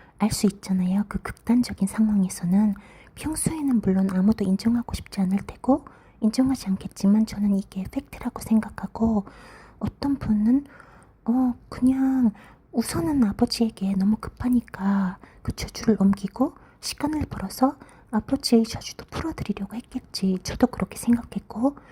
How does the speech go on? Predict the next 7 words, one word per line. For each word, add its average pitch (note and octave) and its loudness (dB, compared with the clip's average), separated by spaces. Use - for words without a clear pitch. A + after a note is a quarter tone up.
그렇게 - -10
말씀하시겠지만, G#3 0
그걸 - -4
또 - -12
반대로 G#3 0
생각해 - -4
보시면 A3+ 2